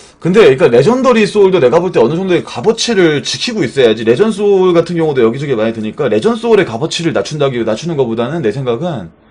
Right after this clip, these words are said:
아, 정가에서의 레전 소울을 대폭 줄이는 게 맞지 않나 싶어. 맞지, 얘들아?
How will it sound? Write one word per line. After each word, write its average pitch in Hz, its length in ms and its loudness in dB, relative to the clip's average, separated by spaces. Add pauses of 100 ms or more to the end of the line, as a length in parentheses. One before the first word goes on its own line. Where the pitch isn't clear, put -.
(480)
아, 95 480 -14 (1200)
정가에서의 185 880 4
레전 117 260 2
소울을 156 360 -2
대폭 135 340 -8
줄이는 196 300 -4
게 151 80 0
맞지 107 240 -2
않나 123 220 0
싶어. 117 360 -6
맞지, 131 240 0
얘들아? 113 400 0